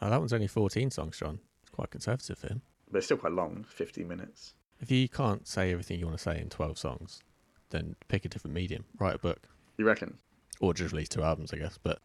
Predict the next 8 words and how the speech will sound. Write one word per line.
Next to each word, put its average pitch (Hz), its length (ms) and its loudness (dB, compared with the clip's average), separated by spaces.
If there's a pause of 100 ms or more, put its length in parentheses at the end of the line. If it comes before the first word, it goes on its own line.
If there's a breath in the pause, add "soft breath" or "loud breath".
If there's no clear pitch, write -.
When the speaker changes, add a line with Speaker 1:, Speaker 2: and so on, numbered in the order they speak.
Speaker 2:
I 135 100 8
think 240 340 4
long 131 240 6
albums 107 340 4
can 98 300 4
be 87 100 0
good, 73 320 2 (300)
but 98 340 2